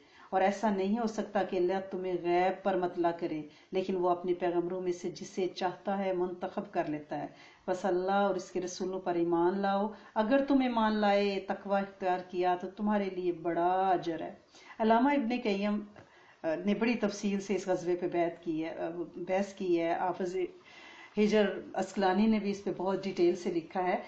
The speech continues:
कि गजवा ओहद और इसके अंदर मुसलमानों को पेश आने वाली जिक किसी बड़ी नेमत से कम नहीं थी। क्यों? मसलन मुसलमानों को मुसीबत के बुरे अंजाम का अंदाजा हुआ और इस मौके पे फिर डट जाने का उन्हें सबक सीखा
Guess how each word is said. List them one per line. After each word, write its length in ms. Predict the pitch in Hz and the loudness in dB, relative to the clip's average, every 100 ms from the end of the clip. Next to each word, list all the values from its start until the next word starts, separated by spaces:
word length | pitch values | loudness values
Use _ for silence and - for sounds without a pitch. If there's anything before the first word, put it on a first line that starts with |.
| - | -6
कि 80 | 220 | -2
गजवा 340 | 202 220 208 220 | 2 2 4 4
ओहद 320 | 214 226 214 | 4 2 0
और 60 | |
इसके 240 | 196 - 196 | -2 -2 -4
अंदर 160 | 175 | -2
मुसलमानों 480 | 185 - 180 180 185 | -6 -6 0 0 0
को 120 | 185 | -4
पेश 360 | 180 185 180 196 | -4 0 0 0
आने 200 | 175 175 | 2 4
वाली 260 | 180 180 170 | 2 2 0
जिक 360 | 196 220 - - _ - - - | 0 -4 -6 -18 _ -20 -20 -4
किसी 320 | 262 226 285 | -2 0 2
बड़ी 560 | 220 - 190 185 226 247 | 0 2 2 4 2 0
नेमत 400 | 196 196 214 220 | 2 4 2 2
से 120 | 220 | -4
कम 200 | 214 190 185 | 0 0 4
नहीं 200 | 165 160 | 4 4
थी। 280 | - 294 - - | -4 -6 -6 -4
क्यों? 220 | 240 262 - | -2 -2 -2
मसलन 320 | 196 - 190 | -4 -2 -2
मुसलमानों 500 | 190 196 208 202 214 | -2 -2 0 2 0
को 180 | 233 220 | 0 -2
मुसीबत 480 | 208 - 202 196 202 | -2 -4 -4 -4 -2
के 60 | 202 | -4
बुरे 300 | 170 175 185 | 0 2 4
अंजाम 560 | 180 165 160 170 285 - - - - _ _ _ _ _ _ _ _ _ _ _ _ _ _ _ - | 2 2 2 0 -2 -8 -20 -20 -20 _ _ _ _ _ _ _ _ _ _ _ _ _ _ _ 0
का 80 | 226 | 2
अंदाजा 500 | 214 208 190 175 190 | 4 6 4 4 4
हुआ 380 | 170 151 156 - - | 2 0 -4 -6 0
और 140 | 208 | 0
इस 180 | 247 247 | 0 2
मौके 340 | 220 214 254 | 2 4 0
पे 420 | 247 277 311 - - _ - | 2 2 2 0 -12 _ -4
फिर 240 | 240 170 220 | -2 2 4
डट 220 | 240 240 | 4 2
जाने 400 | 233 220 190 185 | 2 2 2 2
का 120 | 180 | 2
उन्हें 180 | 170 175 | 4 2
सबक 300 | - 175 175 | 2 -4 -6
सीखा 520 | - 160 - - | -8 -8 -8 -12